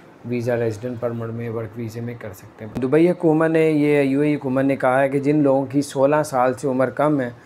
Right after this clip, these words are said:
वो लोग भी वैक्सीन अगर उन्होंने नहीं लगवाई, अ, और पीसीआर का टेस्ट नहीं भी करवाया, उनको ज़रूरत भी नहीं है, वो ट्रैवल कर सकते हैं। और उसके अलावा नई सी अपडेट्स हैं, और अगर आप लोग टिकट्स लेते हैं तो पहले पीसीआर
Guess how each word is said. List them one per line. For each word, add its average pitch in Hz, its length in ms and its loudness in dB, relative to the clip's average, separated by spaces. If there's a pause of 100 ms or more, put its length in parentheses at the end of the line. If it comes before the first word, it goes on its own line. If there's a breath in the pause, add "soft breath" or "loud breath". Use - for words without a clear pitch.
(480 loud breath)
वो 165 200 4
लोग 170 260 4
भी 165 300 6
वैक्सीन 143 500 2
अगर 143 160 2
उन्होंने 139 260 0
नहीं 143 200 2
लगवाई, 131 520 2
अ, 147 140 -8
और 127 500 -2
पीसीआर 135 380 0
का 127 140 -6
टेस्ट 123 280 -4
नहीं 135 140 -2
भी 131 140 -4
करवाया, 117 440 -2 (100)
उनको 123 260 -8
ज़रूरत 120 320 -6
भी 127 120 -4
नहीं 120 160 -4
है, 113 120 -8 (460 loud breath)
वो 135 100 -4
ट्रैवल 123 380 -2
कर 113 160 -4
सकते 120 340 -12
हैं। 117 180 -8 (440 loud breath)
और 127 340 4
उसके 131 420 -2
अलावा 139 280 2
नई 135 240 -2
सी 143 220 -6
अपडेट्स 120 500 -6
हैं, 127 140 -12 (540 loud breath)
और 123 240 0
अगर 127 200 -2
आप 131 180 0
लोग 127 180 -4
टिकट्स 131 340 -6
लेते 120 300 -4
हैं 127 140 -6
तो 127 80 -8
पहले 127 420 -4
पीसीआर 123 600 -4